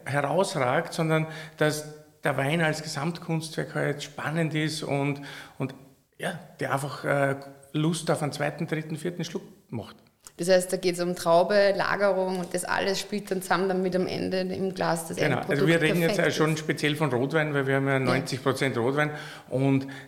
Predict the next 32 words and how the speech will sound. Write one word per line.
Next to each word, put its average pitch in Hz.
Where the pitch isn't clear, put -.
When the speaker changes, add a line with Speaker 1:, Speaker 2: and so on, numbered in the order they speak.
Speaker 1:
der 131
muss 147
halt 143
im 139
Holz 135
ausgebaut 139
sein, 139
damit 135
er 135
auch -
durch 156
die 139
lange 151
Zeit 139
im 139
Holz 139
auch 139
sich -
setzen 151
kann, 139
sich -
formieren 143
kann, 131
sich 120
bilden 160
kann. 147
Und 120
da 131
ist 151
halt 156
die 156
richtige 147